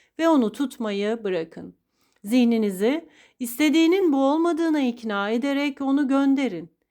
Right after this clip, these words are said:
O giderken çalıştığınız günün dersiyle yer değiştirmesini sağlayın.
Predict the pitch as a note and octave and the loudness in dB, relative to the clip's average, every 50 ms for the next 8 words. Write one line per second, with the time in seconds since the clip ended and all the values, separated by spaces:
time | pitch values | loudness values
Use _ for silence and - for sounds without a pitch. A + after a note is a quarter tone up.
0 | _ _ _ _ _ _ A#3+ A#3+ G#3+ A#3+ A3+ C4 C#4 D4+ D#4+ D#4 D4+ - B3 G3+ | _ _ _ _ _ _ -4 -2 0 0 0 2 2 2 2 0 -2 -2 -2 -2
1 | G3 B3 A#3+ - B3+ A#3+ B3 B3+ B3 - - C4+ C4+ C4+ D4 D4+ C4+ B3+ A3+ C4 | -2 -4 -4 -2 -2 -2 -2 -2 -4 -6 -4 -2 0 0 0 0 -2 0 0 0
2 | B3+ B3 A3+ G#3 G3 G#3 G#3+ A3+ B3+ B3+ B3+ - C#4+ C4+ A3+ G3+ G3 G#3+ B3 C#4 | 2 2 0 0 2 0 0 0 0 -4 -6 -6 -6 -4 -4 -2 -2 -2 -2 -4
3 | D4 C#4 B3 A#3+ A#3 A3+ G#3+ G#3+ G3+ A3 A3 A3 G#3 - - A3 G#3 G#3 G3+ G3+ | -4 -6 -4 -2 0 0 0 -2 -4 -4 -4 -4 -6 -8 -8 -8 -6 -6 -6 -6
4 | G3+ - G3+ G3+ G3 - - E3 D#3+ D#3+ D#3 D#3 D#3+ E3 - F#3 | -8 -10 -10 -10 -10 -10 -8 -8 -6 -6 -6 -8 -10 -10 -12 -14